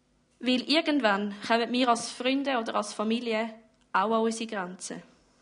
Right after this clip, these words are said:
Und wir sind nicht ausreichend ausgebildet, um in allen Belangen können zu helfen. Und das tut mega weh, wenn man auf seine Grenzen stößt. Und es ist mega schwierig, man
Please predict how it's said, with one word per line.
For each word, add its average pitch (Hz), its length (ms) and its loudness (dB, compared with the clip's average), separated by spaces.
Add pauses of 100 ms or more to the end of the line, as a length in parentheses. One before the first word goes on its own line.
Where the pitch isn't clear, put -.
(300)
Und 233 140 0
wir 247 120 4
sind 233 260 -2
nicht 240 220 0
ausreichend 254 560 -4
ausgebildet, 247 760 -4 (840)
um 233 120 2
in - 180 -2
allen 233 360 8
Belangen 208 460 2
können 190 300 -8
zu 185 160 -2
helfen. - 380 -8 (2000)
Und 240 160 -2
das 285 120 0
tut 294 180 0
mega 240 320 2
weh, 214 240 0
wenn 214 100 0
man 208 100 -2
auf 208 80 -8
seine 202 220 -4
Grenzen 196 380 -4
stößt. - 460 -10
Und 202 80 -4
es 214 120 -4
ist 226 120 -2
mega 220 300 0
schwierig, 220 320 -2
man 220 240 0